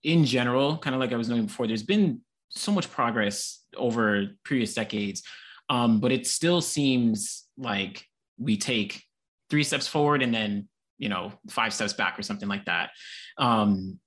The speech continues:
and, you know, I'm curious on some of, with the, some of the things that we were talking about and, you know, getting back into education and getting back into these initiatives. Um, do you see some of the, you know, some of the fruits of your labor actually bearing out, um, you know, with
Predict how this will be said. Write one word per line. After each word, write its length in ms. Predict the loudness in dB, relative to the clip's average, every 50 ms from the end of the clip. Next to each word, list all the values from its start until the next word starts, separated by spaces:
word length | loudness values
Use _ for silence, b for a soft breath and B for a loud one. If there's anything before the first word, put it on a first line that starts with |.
| _ _ _ _ _ _ _ _ _ 0
and, 320 | 4 4 4 4 2 -2 -8 _ _ _ _ _ _
you 80 | 0
know, 380 | 0 2 2 2 0 -2 -4 -6 -10 _ _ _
I'm 120 | -2 0 0
curious 440 | 0 0 2 2 2 2 2 0 0
on 420 | 2 2 2 2 2 0 0 -2
some 220 | -4 -4 -2 -2
of, 180 | -2 -2 -2 -4
with 180 | -4 -6 -6 -4
the, 60 | -6
some 160 | -4 -2 0
of 80 | 0 0
the 60 | 0
things 160 | 0 -2 0
that 60 | 0 0
we 60 | -2
were 80 | -2
talking 360 | -2 -2 -4 -2 -2 -2 -2 -2
about 400 | -2 -2 0 0 -2 -2 -4 -6 -8
and, 240 | -8 -6 -6 -4 -4
you 60 | -2
know, 120 | -2 -2
getting 280 | -2 -2 0 0 2 2
back 200 | 2 2 0 0
into 200 | -2 -2 -2 -6
education 580 | -6 -6 -6 -4 -2 -2 -2 0 -2 -2 0
and 120 | 0 0 0
getting 220 | 0 0 0 0
back 180 | 0 -2 -4 -4
into 140 | -6 -6 -4
these 180 | -4 -4 -2 0
initiatives. 500 | 0 0 0 0 -2 -2 -2 -2 -2 -6 B B B B B B
Um, 440 | 0 2 2 4 6 4 4 2 0 -6 _ -8 -2
do 120 | 2 2
you 140 | 4 4 4
see 400 | 4 2 0 0 0 2 2 2
some 300 | 0 0 0 0 0 2
of 180 | 0 0 -2 -2
the, 520 | 0 0 2 2 0 0 -2 -4 -6 -6 -10 _ _ _ _ _
you 140 | -8 -6
know, 180 | -6 -4 -6 -6 -10 -12 -14 -10
some 160 | -2 2 4 4
of 20 |
the 120 | 4 4
fruits 200 | 2 2 2 2
of 80 | 2 2
your 100 | 2 4
labor 320 | 4 2 2 2 0 0
actually 340 | -2 -2 -4 -6 -4 -2 -2
bearing 340 | 0 2 2 2 2 0 0
out, 300 | 0 -2 -2 -4 -6 -10 _ _
um, 460 | -10 -8 -8 -8 -6 -6 -8 -8 -8 -4
you 100 | -2 -2
know, 120 | 0 0
with 320 | 0 2 2 2 2 0